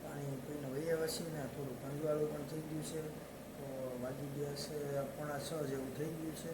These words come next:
તો હવે વીસ હીરા બાકી છે આમાં, તો આપણે કાપી નાખીએ. તો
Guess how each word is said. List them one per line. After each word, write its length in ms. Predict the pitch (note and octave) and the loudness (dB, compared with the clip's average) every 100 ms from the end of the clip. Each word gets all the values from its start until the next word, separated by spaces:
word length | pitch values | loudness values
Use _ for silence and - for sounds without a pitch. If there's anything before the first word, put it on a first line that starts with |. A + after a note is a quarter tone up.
| E3 - - - - - - - - - - - - - - - - - - - - - - - - - - - - - - - - - - | -4 -6 -8 -8 -8 -10 -10 -10 -10 -8 -8 -8 -8 -8 -8 -8 -8 -8 -8 -8 -8 -8 -8 -8 -8 -8 -8 -10 -10 -10 -10 -8 -8 -6 4
તો 80 | |
હવે 180 | B2 A#2+ | 8 12
વીસ 380 | A#2+ C3 D#3+ - | 12 12 10 10
હીરા 200 | D3 C#3+ | 12 12
બાકી 340 | C#3 C#3 C#3+ | 12 12 12
છે 200 | C3 F3 | 8 12
આમાં, 300 | F3 C#3+ C3+ G3 - - - - | 12 12 10 6 0 -6 -4 4
તો 60 | |
આપણે 280 | A#2+ A#2+ A#2 | 4 8 6
કાપી 380 | A#2 C#3+ - D#3 | 10 10 12 12
નાખીએ. 360 | D3+ D#3 F3+ | 12 12 10
તો 60 | E3 | 2